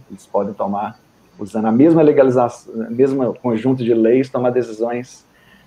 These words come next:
totalmente distintas, utilizando o mesmo princípio de legalidade, assim, né? É, é, o que, é,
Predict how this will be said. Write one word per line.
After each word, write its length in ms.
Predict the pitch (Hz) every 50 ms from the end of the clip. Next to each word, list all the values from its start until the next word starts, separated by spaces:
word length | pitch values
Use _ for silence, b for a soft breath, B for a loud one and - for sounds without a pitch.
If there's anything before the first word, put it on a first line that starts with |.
| b - _
totalmente 460 | - 127 127 135 127 127 127 127 127
distintas, 1040 | 117 110 113 110 - - - - - 147 160 180 170 - - 165 160 160 - - - -
utilizando 560 | 143 131 - 151 147 135 120 117 127 127 127
o 40 | 123
mesmo 500 | 123 123 127 131 147 175 175 156 160 156
princípio 380 | 160 151 143 135 - 135 120
de 80 | 113 123
legalidade, 800 | 120 117 110 113 110 113 110 101 95 101 110 120 131 143 127 110
assim, 280 | 101 - - - 113 127
né? 160 | 123 104 110 135 _ _ _ _ _ _ _ _ _ _
É, 560 | - 107 104 98 107 107 104 - - - - - - b b b b b b _ _
é, 240 | - - 107 - -
o 80 | - 120
que, 280 | 117 120 - 123 120 - - _ _ - _ _ _ _ _
é, 280 | 113 110 107 107 101